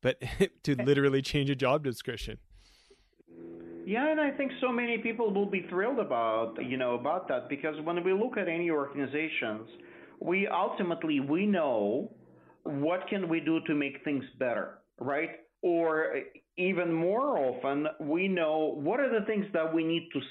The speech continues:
Speaker 2: stop doing for things to get better, right? E-, even in our personal lives, whatever they
Speaker 1: Mm-hmm.
Speaker 2: are, we, we have those answers.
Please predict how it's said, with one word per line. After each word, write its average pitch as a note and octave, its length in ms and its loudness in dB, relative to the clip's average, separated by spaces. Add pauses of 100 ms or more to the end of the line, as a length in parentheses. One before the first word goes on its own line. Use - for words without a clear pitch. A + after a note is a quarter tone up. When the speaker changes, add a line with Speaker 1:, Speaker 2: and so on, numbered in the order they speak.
Speaker 2:
stop G#3 400 -2
doing G2+ 460 -2 (240)
for E3 180 0
things E3+ 280 -2
to D3 80 0
get C3+ 260 0
better, G2 400 0
right? B2 320 0
E-, C3 180 -2
even G3 300 0
in F3+ 140 2
our D#3 140 0
personal D3+ 540 -2
lives, F2 300 -2
whatever D3+ 320 0
they D#3+ 140 0
Speaker 1:
Mm-hmm. D3 100 0
Speaker 2:
are, - 180 0
we, D#3+ 180 2 (300)
we G3 200 0
have G3+ 260 0
those E3 200 0
answers. G2+ 340 -4